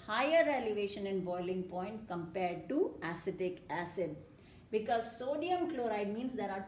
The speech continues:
two particles in solution. Acetic acid means there are just half a particle in the solution, or you can say two clubbed into one. So if I take two moles, if I take one mole of that in the solution effectively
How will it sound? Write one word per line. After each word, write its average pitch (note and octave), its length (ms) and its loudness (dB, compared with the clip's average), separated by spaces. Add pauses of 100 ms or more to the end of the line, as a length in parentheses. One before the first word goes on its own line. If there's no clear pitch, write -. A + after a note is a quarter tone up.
(100)
two F#4+ 240 8
particles G3 560 2
in F3+ 140 0
solution. E3 520 -4 (380)
Acetic C#4+ 600 2
acid G3+ 380 -2
means A3+ 400 -2
there G3 220 2
are F#3+ 260 0
just B3+ 240 -2 (220)
half C4+ 260 2
a A3+ 40 -4
particle F3+ 500 -2
in E3+ 180 -6
the D#3 100 -2
solution, E3+ 540 -6
or G3 200 -2 (420)
you A3 80 -6
can A#3+ 180 -2
say A#3+ 160 0
two D4+ 340 -2
clubbed G3 340 0
into G#3+ 480 0 (200)
one. F3 340 0
So B3+ 500 -2 (300)
if A#3 160 -2
I C4+ 100 4
take C4 380 0
two D#4 220 -2
moles, C#4 340 2 (200)
if A#3+ 160 -2
I C4 120 0
take B3+ 280 -2
one A3+ 380 -2
mole C#4 240 2
of C4+ 180 -4
that C#4+ 320 0 (1160)
in C4+ 200 0
the D4+ 80 4
solution D4 580 2
effectively C4 920 0